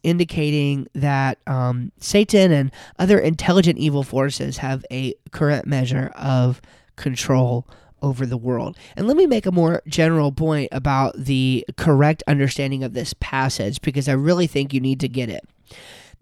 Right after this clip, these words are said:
It's notoriously difficult to translate. Um, and in its full context, it deals with so much more than Satan and his future judgment.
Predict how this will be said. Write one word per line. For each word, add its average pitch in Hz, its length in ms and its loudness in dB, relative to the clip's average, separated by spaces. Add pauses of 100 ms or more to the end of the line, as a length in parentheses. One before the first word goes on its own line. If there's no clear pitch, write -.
(400)
It's 208 180 2
notoriously 233 640 4
difficult 175 600 0
to 139 300 -4
translate. 139 1120 -6 (520)
Um, 139 400 -6
and 165 240 -2
in 190 140 -2
its 208 160 -2
full 247 200 -2
context, 202 760 -4
it 160 100 0
deals 180 340 2
with 160 300 2 (300)
so - 280 -4
much 185 240 -2
more 131 360 -2 (260)
than 156 480 -2
Satan 160 640 0
and 135 240 -4
his 135 420 -2
future 143 300 -4
judgment. 143 500 -4